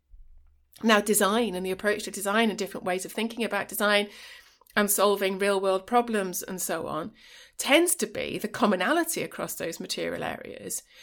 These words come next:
However, the silos of the materials continued through to be perpetuated through the G C S E specifications and continue to be perpetuated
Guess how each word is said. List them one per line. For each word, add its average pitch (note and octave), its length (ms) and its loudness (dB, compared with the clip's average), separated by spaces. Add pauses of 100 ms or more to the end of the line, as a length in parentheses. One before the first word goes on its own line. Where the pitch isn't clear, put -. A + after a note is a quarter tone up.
However, C4+ 720 4 (460)
the G#3+ 580 2 (560)
silos A#3+ 760 6
of - 100 -6
the F#3+ 60 -2
materials F3+ 600 -2
continued B3 760 2
through G3+ 500 -2 (420)
to - 80 -10
be G#3 60 2
perpetuated F#3+ 800 0
through G#3 240 0
the F#3 100 -2
G F#3 180 -2
C - 180 -6
S F3 160 -2
E C4+ 180 4
specifications - 920 -6 (180)
and D4 320 2
continue D4+ 380 0
to - 60 -6
be D#4+ 80 0
perpetuated F#3 800 -4